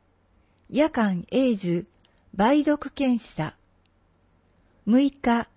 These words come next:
二十日のいずれも月曜日、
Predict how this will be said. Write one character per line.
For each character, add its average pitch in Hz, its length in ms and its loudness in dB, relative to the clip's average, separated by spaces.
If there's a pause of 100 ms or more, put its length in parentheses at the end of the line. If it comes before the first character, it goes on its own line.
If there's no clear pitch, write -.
(180)
二 208 160 -4
十 - 200 -16
日 233 200 0
の 226 260 2 (320)
い 190 80 -2
ず 226 180 0
れ 285 140 6
も 262 180 2
月 233 360 -2
曜 269 280 2
日、 175 280 -4